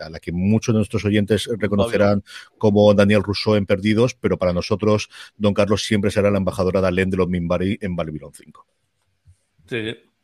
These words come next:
Speaker 2: desde luego.
Speaker 1: Jorge,
Speaker 2: Eh, cuando
Speaker 1: ¿recuerdas?
Speaker 2: me, me, me enviasteis el enlace y no cabía si al principio, o sea, si era ella o, o, o la,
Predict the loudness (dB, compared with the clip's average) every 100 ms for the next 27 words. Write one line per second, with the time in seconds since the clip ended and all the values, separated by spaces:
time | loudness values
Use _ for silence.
0 | _ -18 -12 -12 -12 -16 _ _ _ -18
1 | -18 -20 -20 -2 0 4 4 4 4 2
2 | 0 -6 -8 -6 -2 -2 -2 -2 0 0
3 | 0 0 0 0 -2 -2 -2 -2 0 0
4 | -2 -4 -4 -2 -4 -4 -6 -4 -4 -2
5 | -4 -2 -2 0 -2 -4 -6 -4 -4 -4
6 | -6 -10 -12 -12 -12 -12 -14